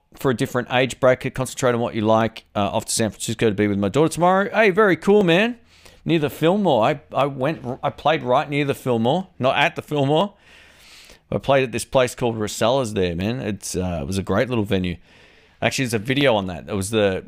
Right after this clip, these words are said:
day I bought my fifty-two reissue Telecaster all those years ago. There's a little video of me playing with a few, few dudes there. And, uh, San Fran's a good music city, man. I hope you have a good, safe trip, all that kind of stuff. That's awesome.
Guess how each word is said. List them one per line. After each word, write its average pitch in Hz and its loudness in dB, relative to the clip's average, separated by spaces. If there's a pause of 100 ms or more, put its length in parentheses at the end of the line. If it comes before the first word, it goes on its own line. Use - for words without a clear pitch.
(140)
day 120 2
I 120 2
bought 113 -4
my 95 -4
fifty-two - -6
reissue 113 -2
Telecaster 107 -4
all 98 -4
those 87 -4
years 87 -4
ago. 82 -6 (300)
There's 90 -8
a 87 -6
little 90 -4
video 90 -2
of 85 -8
me 110 -6
playing 87 -4
with 82 -8
a 82 -12
few, 85 -8 (100)
few 90 -6
dudes 87 -6
there. 90 -2
And, 90 -4 (720)
uh, 95 0
San 131 0
Fran's 107 -2
a 90 -12
good 104 -4
music 98 -4
city, 90 -4
man. 95 -6
I 90 -4
hope 101 -2
you 87 -2 (260)
have 104 0
a 98 -4
good, 90 -4 (180)
safe 104 -2
trip, 120 -4
all 101 0
that 95 -4
kind 95 -4
of 90 -8
stuff. 117 -2
That's 101 -6
awesome. 95 -6